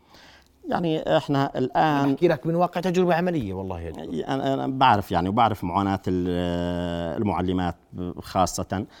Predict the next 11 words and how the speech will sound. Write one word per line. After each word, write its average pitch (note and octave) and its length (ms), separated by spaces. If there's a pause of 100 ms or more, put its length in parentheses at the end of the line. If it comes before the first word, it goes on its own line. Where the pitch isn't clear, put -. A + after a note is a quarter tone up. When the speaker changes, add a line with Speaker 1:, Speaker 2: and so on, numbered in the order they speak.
(220)
Speaker 1:
لكن B2 260
ثق - 180
تمامًا، G2 360
يعني، F#2+ 340
إذا، G2 280
إذا G2+ 200
تم G2 280
إقرار F#2 300 (100)
هذه F2 180
التوصية، G#2+ 420
يعني، A#2 300